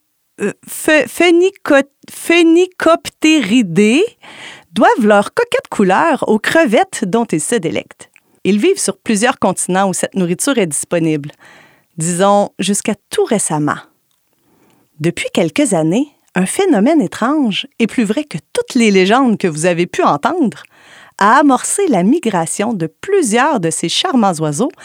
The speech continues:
vers un petit village entre monts et rivières au cœur de l'Amérique du Nord, Saint-Élie de Caxton.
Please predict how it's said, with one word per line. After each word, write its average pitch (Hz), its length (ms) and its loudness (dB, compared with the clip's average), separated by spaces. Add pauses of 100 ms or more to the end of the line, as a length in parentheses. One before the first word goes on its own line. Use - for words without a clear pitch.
(360)
vers 262 200 2
un 359 120 2
petit - 280 -6
village 226 560 0
entre 175 320 -2
monts 208 240 2
et 202 140 -2
rivières 180 480 0
au 165 100 0
cœur 262 280 -2
de 175 100 -2
l'Amérique 190 500 0
du 143 180 -6
Nord, 208 480 -2 (540)
Saint-Élie 277 600 0
de - 60 -20
Caxton. 156 680 -4